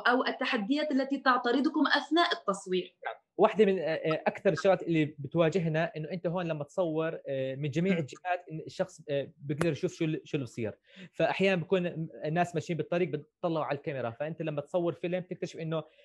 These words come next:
Speaker 2: بالكاميرات العادية إذا بتصور، آه، لقدام، فلو واحد وراك طلع على الكاميرا ما عندكش مشكلة، لكن هون لو طلع على الكاميرا هو أصبح جزء من الحدث، فلازم تبرر ليش الشخص هذا جزء من الحدث.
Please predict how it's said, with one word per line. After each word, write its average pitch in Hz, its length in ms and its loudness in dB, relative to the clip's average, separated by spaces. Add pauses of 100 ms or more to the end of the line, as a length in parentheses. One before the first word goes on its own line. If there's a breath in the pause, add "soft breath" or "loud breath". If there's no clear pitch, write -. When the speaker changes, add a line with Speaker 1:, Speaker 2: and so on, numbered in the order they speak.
(160 soft breath)
Speaker 2:
بالكاميرات 175 580 2
العادية 175 380 0
إذا 156 100 0
بتصور، 160 420 2
آه، 147 180 -2
لقدام، 151 640 0
فلو 170 160 4
واحد 180 280 4
وراك 170 280 4
طلع 180 160 6
على 160 60 4
الكاميرا 165 260 0
ما 147 60 0
عندكش - 240 -6
مشكلة، 110 340 -4 (320 soft breath)
لكن 151 220 4
هون 180 160 4
لو 165 120 6
طلع 185 240 4
على 165 60 4
الكاميرا 170 240 2
هو 170 220 2
أصبح 170 280 -4
جزء 180 380 4
من 139 100 -4
الحدث، 113 320 -4 (120)
فلازم 165 300 4
تبرر 185 420 2
ليش 170 260 -2
الشخص - 320 -6
هذا 165 160 0
جزء 147 160 -4
من 147 80 -4
الحدث. 117 300 -2